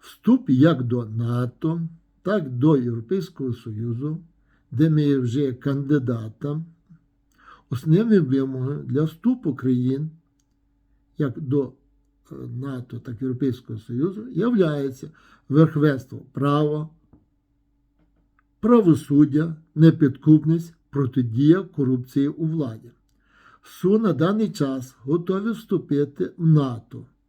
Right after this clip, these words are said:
так як вони своїми діями довели державам-учасникам нато, що вони спроможні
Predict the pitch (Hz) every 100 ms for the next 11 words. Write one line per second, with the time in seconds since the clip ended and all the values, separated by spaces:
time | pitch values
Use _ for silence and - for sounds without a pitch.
0 | _ _ 151 139 117 104 127 131 127 139
1 | 135 131 127 113 135 147 165 202 165 190
2 | 196 185 202 202 _ _ _ _ _ _
3 | _ _ _ _ _ _ _ _ _ 135
4 | 131 147 139 127 - 127 127 135 127 160
5 | 160 165 151 123 117 139 - _ - 131
6 | 135 135 - 135 143 135 131 135 143